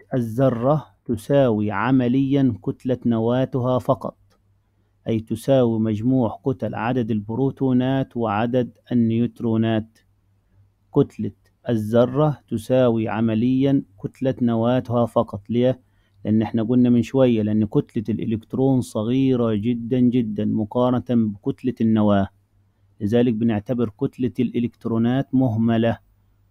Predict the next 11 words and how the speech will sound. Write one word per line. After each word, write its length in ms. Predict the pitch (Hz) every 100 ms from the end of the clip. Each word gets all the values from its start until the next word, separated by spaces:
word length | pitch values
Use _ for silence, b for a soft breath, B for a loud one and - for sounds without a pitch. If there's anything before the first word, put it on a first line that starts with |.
| -
مقارنة 640 | 110 - 120 123 131 127 135
بكتلة 640 | 127 107 - 120 - 123
النواة، 460 | 110 107 110 127 151 - _ _ _ _
فلذلك 680 | 113 107 104 131 117 101 - _ _
كتلة 360 | 147 135 - - - _ _ _ _ _ _ -
الذرة 680 | 123 107 143 143 151 160 - _ _ _
تساوي 720 | - 117 131 131 127 131 131 - _
كتلة 320 | 139 131 131 120
نواتها 880 | 120 110 113 123 117 127 120 120 123
فقط 440 | 113 120 110 107 - _
تقريبا. 1040 | 135 - 127 123 123 113 117 113 113 113